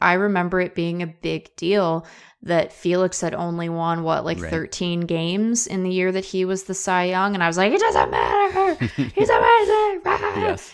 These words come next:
Speaker 1: And I
Speaker 2: Yeah.
Speaker 1: sounded exactly like that. Um, it was, you know, it was fan meg. It was a different time.
Speaker 2: Mm-hmm. Yeah.
Speaker 1: So, you know, we're not that far removed from some of these things being sort of eye-opening for, if not for voters, at least for fans, in terms of how the thinking around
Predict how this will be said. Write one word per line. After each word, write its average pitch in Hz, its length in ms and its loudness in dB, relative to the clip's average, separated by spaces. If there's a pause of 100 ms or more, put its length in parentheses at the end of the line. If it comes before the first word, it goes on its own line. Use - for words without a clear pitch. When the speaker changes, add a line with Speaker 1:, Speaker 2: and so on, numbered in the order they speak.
(100)
Speaker 1:
And 214 120 -2
I 220 40 2
Speaker 2:
Yeah. - 20 2
Speaker 1:
sounded 214 360 0
exactly 202 460 0
like 190 180 0
that. 208 380 2
Um, 175 480 -8
it - 20 -10
was, 190 320 -10
you 214 80 -8
know, 165 160 -6
it 165 60 -6
was - 400 -8
fan 220 320 2
meg. 143 240 -6
It - 40 -20
was 180 120 -12
a 208 40 -12
different 208 280 -6
time. 127 240 -6
Speaker 2:
Mm-hmm. - 400 -18
Yeah. 175 100 -4
Speaker 1:
So, 190 520 0 (100)
you 240 160 -8
know, 180 240 -6
we're 208 240 -4
not 269 300 -2 (100)
that 180 420 -4
far 233 480 -2
removed 202 640 -4
from 180 300 -8
some 202 240 -4
of 196 240 -6
these 190 260 -8
things 196 640 -10
being 180 380 -8
sort 170 360 -10
of 165 140 -8
eye-opening 165 800 -10
for, 165 600 -10 (120)
if 220 160 -4
not 233 260 -6
for 208 160 -4
voters, 190 460 -4
at 170 140 -8
least 175 240 -10
for 175 160 -12
fans, 185 500 -10
in 165 160 -14
terms 170 300 -14
of 165 120 -12
how 165 380 -10
the 160 120 -16
thinking 170 500 -14
around 160 580 -12